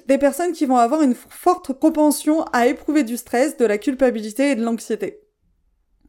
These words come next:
Et la première chose qu'on fait quand vous venez me voir, c'est d'apprendre à nuancer votre perception des situations que vous vivez, pour les percevoir différemment, de manière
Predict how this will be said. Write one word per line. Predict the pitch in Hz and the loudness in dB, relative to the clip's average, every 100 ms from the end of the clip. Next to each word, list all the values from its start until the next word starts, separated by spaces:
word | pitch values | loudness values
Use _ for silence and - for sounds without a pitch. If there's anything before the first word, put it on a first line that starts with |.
| _ _ - - _ | _ _ -20 -20 _
Et | - | 0
la | 233 | 2
première | 233 - 381 349 | 2 0 0 0
chose | 320 311 - | 0 -2 0
qu'on | 262 247 | 0 0
fait | - 302 | 4 2
quand | 294 226 | 4 0
vous | 202 208 | 0 -2
venez | 196 240 311 | 2 4 6
me | 240 | 4
voir, | 196 220 302 339 - _ _ | 2 2 2 0 -6 _ _
c'est | - 277 | -4 0
d'apprendre | 254 277 - 311 349 285 | 2 2 0 0 2 2
à | 220 | 0
nuancer | 226 269 302 277 277 285 339 | 4 4 4 2 2 0 2
votre | 247 240 254 | 0 -2 -2
perception | 247 294 - 285 - 269 294 | -2 -2 -2 -4 -4 -2 0
des | 254 | 0
situations | 247 233 - 233 226 277 | -2 -6 -4 -2 -2 -4
que | 254 | -4
vous | 208 214 | -6 -6
vivez, | 214 214 180 175 _ _ _ - - - - | -10 -6 -6 -6 _ _ _ -20 -20 -20 -8
pour | 277 294 | 2 2
les | 277 | 4
percevoir | 277 349 302 269 247 | 2 0 0 0 0
différemment, | 208 277 - 311 262 233 247 349 - _ _ | -2 -6 0 2 2 2 2 0 -6 _ _
de | 240 | 0
manière | 240 240 262 320 269 - | 2 4 4 4 0 -6